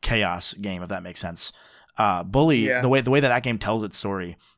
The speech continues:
Speaker 1: is, again, really, really, really good. And the chaos you can get into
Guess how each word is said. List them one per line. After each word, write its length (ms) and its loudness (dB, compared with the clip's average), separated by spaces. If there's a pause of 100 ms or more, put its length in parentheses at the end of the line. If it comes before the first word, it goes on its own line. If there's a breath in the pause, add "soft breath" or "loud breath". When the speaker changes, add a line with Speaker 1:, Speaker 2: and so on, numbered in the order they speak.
(100)
Speaker 1:
is, 120 -2
again, 320 -2
really, 320 2
really, 320 0
really 240 -4
good. 320 -4
And 160 -4
the 60 -6
chaos 500 2
you 80 0
can 160 -4
get 160 -4
into 460 0